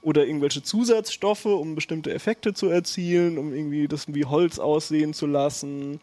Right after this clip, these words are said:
oder so. Und, ähm,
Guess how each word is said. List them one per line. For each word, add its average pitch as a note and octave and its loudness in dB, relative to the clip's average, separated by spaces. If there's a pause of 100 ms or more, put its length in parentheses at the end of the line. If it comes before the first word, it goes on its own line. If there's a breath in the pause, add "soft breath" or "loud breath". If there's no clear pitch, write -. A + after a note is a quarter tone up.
(480 loud breath)
oder C#3+ 4
so. C#3+ 0 (420 loud breath)
Und, D3+ 0
ähm, C#3+ 2